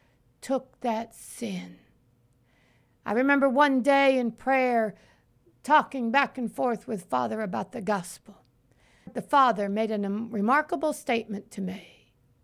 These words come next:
He said, "Kathy, Jesus didn't carry your sins in a suitcase.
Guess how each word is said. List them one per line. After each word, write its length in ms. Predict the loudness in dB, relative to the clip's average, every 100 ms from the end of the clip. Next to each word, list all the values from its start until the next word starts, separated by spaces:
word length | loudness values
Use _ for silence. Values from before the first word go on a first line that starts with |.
| _ _ _ _ _ _
He 80 | -12
said, 240 | -4 -4 4
"Kathy, 380 | 4 4 -2
Jesus 500 | -2 0 0 0 -6
didn't 360 | -2 -2 -2 -4
carry 360 | 0 2 2 0
your 260 | 0 -2
sins 600 | -4 -6 -2 0 -2 -4
in 120 | -4
a 60 | -6
suitcase. 960 | -4 -2 -2 -6 -18 -18 _ -20 -20